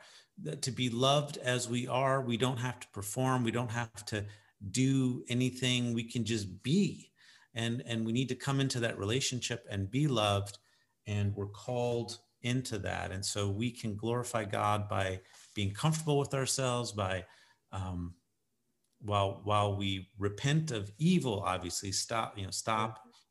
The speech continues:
and sin no more, but, but to be affirmed and to maybe even enjoy ourselves. And as we enjoy ourselves, guess what? We're gonna be able to enjoy others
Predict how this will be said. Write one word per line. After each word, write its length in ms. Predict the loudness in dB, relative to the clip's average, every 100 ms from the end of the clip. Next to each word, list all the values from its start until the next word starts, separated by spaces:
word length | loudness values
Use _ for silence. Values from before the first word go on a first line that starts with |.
| -6
and 100 | 0
sin 260 | 2 4
no 120 | 4
more, 480 | 4 2 2 0 -2 -10 _ _ _ -4
but, 300 | -4 -4 -16 -20 -20 -18 -20 _ _
but 180 | -6 -4
to 100 | -6
be 300 | -4 0 0
affirmed 920 | 0 -6 -6 0 2 2 2 -2 -4 -10 _ _ _ _ _
and 280 | -6 -4 -2
to 200 | -2 -2 0
maybe 240 | 0 2
even 220 | 0 0
enjoy 420 | 0 0 0 2
ourselves. 540 | 0 0 -2 -2 -2 0
And 80 | 0
as 180 | 0
we 120 | 0 0
enjoy 380 | 0 0 0
ourselves, 420 | 2 0 -2 -4 -2
guess 240 | -2 -2
what? 120 | -4
We're 120 | -2
gonna 180 | -2 -2
be 120 | 0
able 140 | 0 -2
to 180 | -2 -4
enjoy 600 | -2 0 2 2 2 2
others 580 | 2 2 2 -2 -6 -10